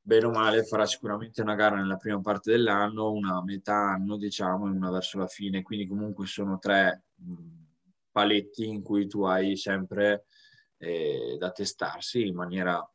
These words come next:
reale, perché è una gara, in quelle situazioni lì. Diciamo,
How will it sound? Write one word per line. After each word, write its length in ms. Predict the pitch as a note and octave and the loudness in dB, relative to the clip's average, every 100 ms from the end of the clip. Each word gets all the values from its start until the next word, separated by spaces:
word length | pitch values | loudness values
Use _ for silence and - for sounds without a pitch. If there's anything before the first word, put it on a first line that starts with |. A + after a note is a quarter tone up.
| _ | _
reale, 720 | G2 G2 D#2+ D#2+ F#2 A2 - - | 0 2 2 2 0 0 -4 -18
perché 240 | - D#2 | -16 -14
è 40 | |
una 180 | E2 F#2+ | -8 -6
gara, 560 | F#2 D2+ D#2 G2 G#2 - | -4 -4 0 0 0 -4
in 140 | G2 F#2 | -16 -6
quelle 340 | F#2 F#2 F#2 | -2 -2 -4
situazioni 720 | F#2 - - _ F2+ - F#2 | -8 -8 -14 _ -8 -6 -6
lì. 180 | E2+ D#2 - - - - _ | -6 -8 -14 -20 -20 -20 _
Diciamo, 460 | G#2+ B2+ A#2+ G#2+ | -2 4 4 2